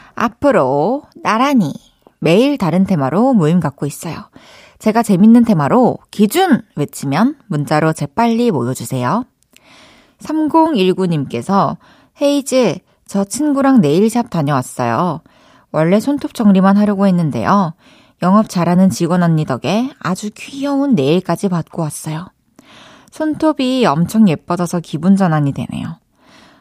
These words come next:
손톱만 화사해진 것뿐인데 머리부터 발끝까지 다 화사해진 것 같은 기분이요. 헤이디도 네일 받으면 이런 기분이겠죠?"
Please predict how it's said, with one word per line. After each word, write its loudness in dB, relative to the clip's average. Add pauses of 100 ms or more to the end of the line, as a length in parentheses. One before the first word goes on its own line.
손톱만 0
화사해진 2
것뿐인데 -2 (300)
머리부터 -2
발끝까지 -6
다 -10 (220)
화사해진 0
것 -6
같은 -6
기분이요. -6 (680)
헤이디도 0
네일 -2
받으면 -2
이런 0
기분이겠죠?" -4